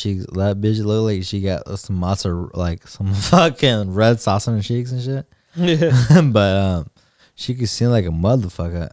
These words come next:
Speaker 1: and, uh, she would get us. I would just be playing, like, some, like, Jack Johnson shit or, like, some fucking whatever, like, white man shit, you know?
Speaker 2: Yeah.
Speaker 1: And then, um, we'd make, like, forty, eighty bucks a day.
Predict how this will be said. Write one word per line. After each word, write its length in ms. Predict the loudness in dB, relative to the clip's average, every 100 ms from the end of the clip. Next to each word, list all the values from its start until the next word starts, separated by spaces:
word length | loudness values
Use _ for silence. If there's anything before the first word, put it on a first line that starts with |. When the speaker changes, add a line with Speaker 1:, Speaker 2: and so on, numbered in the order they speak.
| _ -6
Speaker 1:
and, 240 | -4 -4
uh, 240 | -4 -6 -10
she 220 | -4 -2
would 180 | 0 2
get 160 | 2
us. 180 | 2 -2 _ _ _ _ _ _ _ _
I 100 | -4
would 80 | -4
just 180 | -4 -8
be 120 | -2
playing, 240 | 0 2 0
like, 260 | -2 -4
some, 220 | -8 -6
like, 240 | -4 -6 -4
Jack 320 | -2 -2 -2
Johnson 480 | -2 0 0 -2 -6
shit 400 | -2 0 0 0
or, 120 | 0
like, 220 | -2 -4
some 160 | -6 -6
fucking 360 | -6 -4 -6
whatever, 380 | -4 -4 -2 0
like, 200 | 0 0
white 280 | -2 -4 -2
man 280 | -2 -2 -2
shit, 260 | -2 -4 -4
you 80 | -4
know? 200 | -6 -8 _ _ _
Speaker 2:
Yeah. 220 | -10 -10 -10 -16 _
Speaker 1:
And 140 | -4 -2
then, 180 | -2 -2
um, 200 | -4 -4
we'd 180 | -4
make, 320 | -2 -2 -2 -4
like, 220 | -6 -6
forty, 520 | _ -2 0 0 -2 -2
eighty 240 | -2 0 0
bucks 380 | 2 0 0 -6
a 40 |
day. 520 | -2 2 4 4 2